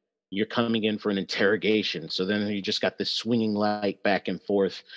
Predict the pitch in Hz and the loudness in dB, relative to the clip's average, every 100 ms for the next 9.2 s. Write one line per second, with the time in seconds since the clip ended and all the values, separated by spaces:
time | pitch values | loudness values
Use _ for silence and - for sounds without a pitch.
0 | - - 98 - 82 113 104 - 95 98 | -12 -4 -2 -2 2 4 4 2 4 4
1 | 101 101 98 95 87 95 95 190 92 92 | 4 2 0 0 2 2 2 0 0 -4
2 | - 95 98 101 98 98 - - 117 - | -6 -6 -2 -2 0 -4 -6 0 -2 0
3 | 98 101 - 101 87 98 98 - 98 92 | -2 -2 -2 -2 0 0 0 -2 -4 -4
4 | 92 92 - 101 95 92 90 117 95 90 | -4 -6 -4 -2 -2 -2 0 2 2 2
5 | - - - 123 110 82 - _ - 113 | -8 -18 -4 2 2 2 -4 _ -2 0
6 | - 113 98 - 110 95 90 87 90 85 | 4 4 2 0 0 0 -2 0 0 0
7 | 85 - 120 - 101 101 - 101 - 95 | -2 -4 -4 0 0 0 -4 -6 -2 0
8 | 95 - 87 87 _ - - - 90 92 | 0 -2 -4 -4 _ -20 -16 -4 -2 0
9 | 90 | -2